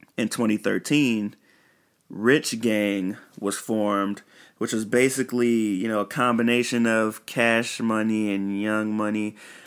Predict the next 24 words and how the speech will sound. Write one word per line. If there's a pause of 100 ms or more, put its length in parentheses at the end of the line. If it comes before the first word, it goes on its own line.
(240)
And
just
so
you
know
who
else
was
on
Young
Money,
so
Young
Money
is,
like,
Drake,
Nicki
Minaj, (1000)
Lil
Wayne, (800)
Tyga, (840)
Gudda
Gudda,